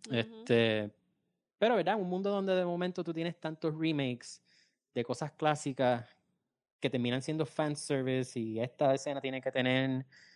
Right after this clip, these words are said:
a Luke Skywalker o esta escena tiene que tener a Captain Kirk o a,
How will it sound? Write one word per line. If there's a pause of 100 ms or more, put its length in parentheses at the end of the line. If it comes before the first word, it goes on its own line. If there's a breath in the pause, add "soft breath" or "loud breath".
(440 soft breath)
a
Luke
Skywalker
o
esta
escena
tiene
que
tener
a
Captain (120)
Kirk
o
a,